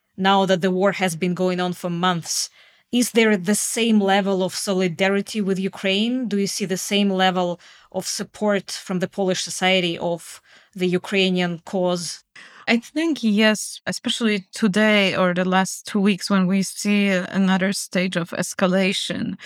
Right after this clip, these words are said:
Speaker 2: So there is support for Ukraine, which is perceived as a victim, of course. The support towards Ukrainian refugees, of course, has changed because in the beginning we welcomed Ukrainian refugees with open hands. And I'm not saying that we don't welcome them today,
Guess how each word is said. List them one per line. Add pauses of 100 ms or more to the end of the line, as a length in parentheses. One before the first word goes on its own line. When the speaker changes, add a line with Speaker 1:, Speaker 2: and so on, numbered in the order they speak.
(400)
Speaker 2:
So
there
is
support
for
Ukraine,
which
is
perceived
as
a
victim,
of
course. (380)
The
support
towards
Ukrainian
refugees,
of
course,
has
changed
because
in
the
beginning
we
welcomed
Ukrainian
refugees
with
open
hands.
And
I'm
not
saying
that
we
don't
welcome
them
today,